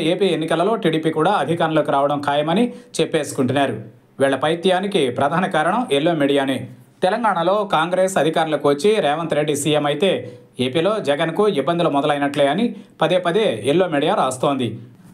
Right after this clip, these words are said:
దాంతో తమ్ముళ్ళు సంతోషం పట్టలేకుండా ఉన్నారు.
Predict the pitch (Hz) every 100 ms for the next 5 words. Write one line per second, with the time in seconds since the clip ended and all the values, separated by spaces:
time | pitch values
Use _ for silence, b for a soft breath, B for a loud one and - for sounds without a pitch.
0 | - 160 202 233 226 170 190 190 170 123
1 | 156 170 220 202 196 151 - 165 156 147
2 | 139 131 143 127